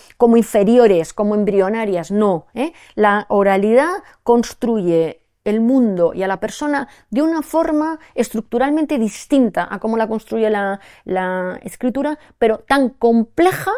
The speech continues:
como la de la escritura, solo que se organiza de otra manera el tiempo, el espacio, la mente, todo, ¿vale? Es que lo quiero dejar claro, porque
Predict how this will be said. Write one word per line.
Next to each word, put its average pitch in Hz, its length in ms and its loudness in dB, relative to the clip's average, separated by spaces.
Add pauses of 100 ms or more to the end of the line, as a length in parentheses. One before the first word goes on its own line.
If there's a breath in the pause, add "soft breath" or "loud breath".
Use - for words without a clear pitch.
(120)
como 330 260 -2
la 330 100 -2
de 240 80 2
la 226 40 -2
escritura, 220 640 -2
solo 320 240 -2
que 311 80 -8
se 254 180 -2
organiza 226 500 0
de 392 60 -2
otra 254 220 -2
manera 220 560 -4 (240 soft breath)
el 214 120 -4
tiempo, 233 360 -2
el 202 40 -4
espacio, 220 440 -4
la 190 120 -2
mente, 226 360 -2
todo, 214 420 0
¿vale? 262 320 2
Es 220 140 -4
que 285 60 -2
lo 254 120 -2
quiero 262 160 -2
dejar 247 280 -4
claro, 175 340 0
porque 190 340 -4